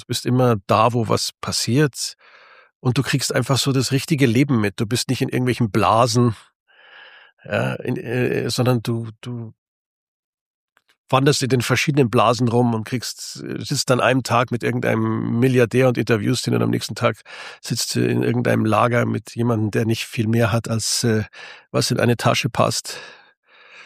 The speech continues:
Und, äh, das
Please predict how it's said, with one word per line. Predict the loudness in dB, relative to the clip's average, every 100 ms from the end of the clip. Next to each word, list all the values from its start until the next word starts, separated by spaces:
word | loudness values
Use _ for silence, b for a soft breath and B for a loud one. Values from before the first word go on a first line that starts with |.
| B B _ -14
Und, | -4 0 4 2 0 -2
äh, | 2 2 2 0 -2 -4 -10 _ _ _ 0
das | 2 2 -2